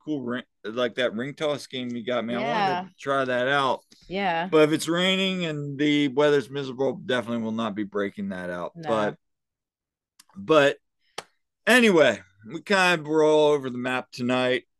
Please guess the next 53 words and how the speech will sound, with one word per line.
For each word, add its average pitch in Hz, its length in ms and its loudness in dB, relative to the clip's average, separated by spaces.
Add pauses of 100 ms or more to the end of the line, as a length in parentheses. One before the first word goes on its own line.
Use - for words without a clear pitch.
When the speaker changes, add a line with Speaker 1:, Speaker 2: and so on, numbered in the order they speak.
(260)
Speaker 1:
Um, 120 360 2
but 131 140 0
we 139 100 -2
wanted 180 260 2
to 160 60 -2
get 151 200 0
this 139 200 -4
out 123 260 0
for 117 100 -4
you 104 160 -6
guys. 98 600 -4
I 113 60 -4
mean, 113 420 -2
we 131 100 -2
just 131 260 -6
wanted 131 180 -2
to 123 100 -2
have 123 120 0
some 113 220 -6
last 113 400 -2
minute 110 220 -6
comments. 110 420 -4
I 123 80 4
wanted 147 300 -2
to 107 40 -4
go 123 100 4
Speaker 2:
Mm-hmm. 120 80 6
Speaker 1:
over 110 100 -8
some 104 180 -10
stats, 110 500 -2
but 110 200 -4
honestly, 113 640 -2 (720)
um, 101 600 -2 (240)
we 131 180 0
gotta 127 260 4
get 110 180 -2
back 113 300 0
to 104 80 -14
bed 113 240 0
'cause 98 160 -8
we 117 100 -4
gotta 113 220 0
be 110 160 0
up 104 120 -2
at 101 100 -8
five 101 280 -4
A 101 100 -2
M. 98 300 -6
So, 98 540 -2 (180)
Speaker 2:
Woo! 453 500 -4 (120)
Speaker 1:
um, 123 560 4
but 233 160 6
anyway, 175 320 6